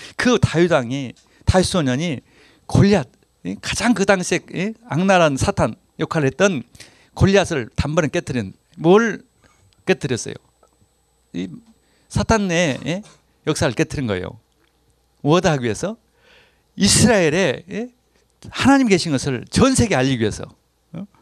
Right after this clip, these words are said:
선교를 통해서 마귀 세력들이, 세계의 마귀가 또 꼼짝, 꼼짝 못하는 겁니다. 아멘. 다윗은 선교의 완성이에요. 구약에.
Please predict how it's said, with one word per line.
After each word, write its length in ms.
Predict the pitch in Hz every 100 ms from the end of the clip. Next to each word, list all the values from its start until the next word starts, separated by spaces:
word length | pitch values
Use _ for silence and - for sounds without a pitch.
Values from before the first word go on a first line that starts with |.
| _ _ _ _ _ _ -
선교를 480 | - 285 302 294 285
통해서 380 | 233 208 190 139 -
마귀 400 | 139 160 208 226
세력들이, 420 | 208 165 139 117 -
세계의 360 | - 220 220
마귀가 380 | 135 147 151 120
또 120 | 123 110
꼼짝, 320 | 175 160 -
꼼짝 280 | 185 170 120
못하는 340 | 110 127 104
겁니다. 400 | 95 98 95 107 _ -
아멘. 360 | 110 113 190 - _ _ _ _ _ _ _ _ _ _ _ _ _ _ _ _ _ _ _ _ _
다윗은 800 | - 202 233 - - 160 185 123 _ _
선교의 360 | - 233 220 135
완성이에요. 540 | 117 147 165 117 87 - - -
구약에. 380 | 135 90 85